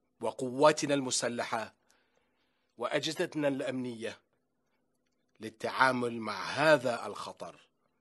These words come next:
بأعلى درجات الجاهزية، ولتشكيل خلية أزمة قبل تفشي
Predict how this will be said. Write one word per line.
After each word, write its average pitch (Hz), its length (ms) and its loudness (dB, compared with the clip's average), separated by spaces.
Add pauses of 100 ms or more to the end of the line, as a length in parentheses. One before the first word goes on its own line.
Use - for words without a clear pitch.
(460)
بأعلى 110 420 -2
درجات 98 720 -8 (580)
الجاهزية، 101 880 -8 (1500)
ولتشكيل 156 1040 0
خلية 170 580 -2
أزمة 170 480 0 (920)
قبل 131 420 0 (580)
تفشي 127 760 0